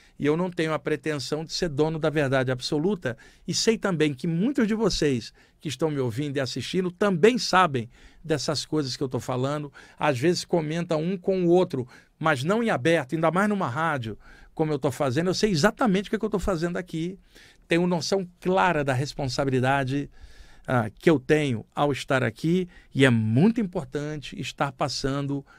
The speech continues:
um conteúdo desse pra quem quer crescer, quem quer mexer com a parte espiritual de forma verdadeira e não como um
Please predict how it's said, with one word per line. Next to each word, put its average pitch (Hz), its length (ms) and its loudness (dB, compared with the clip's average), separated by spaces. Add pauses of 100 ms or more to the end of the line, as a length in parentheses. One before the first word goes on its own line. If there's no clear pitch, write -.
(200)
um 185 140 2
conteúdo 170 680 0
desse 151 300 -2
pra 170 140 -2
quem 170 200 -4
quer 180 160 -2
crescer, 175 560 0 (320)
quem 156 160 -2
quer 160 160 -2
mexer 165 320 -4
com 165 100 -2
a 135 60 -2
parte 151 220 -2
espiritual 151 420 -4
de 143 80 -8
forma 143 340 -4
verdadeira 151 800 0 (380)
e 135 100 -4
não 135 340 -4
como 160 280 -4
um 151 500 -6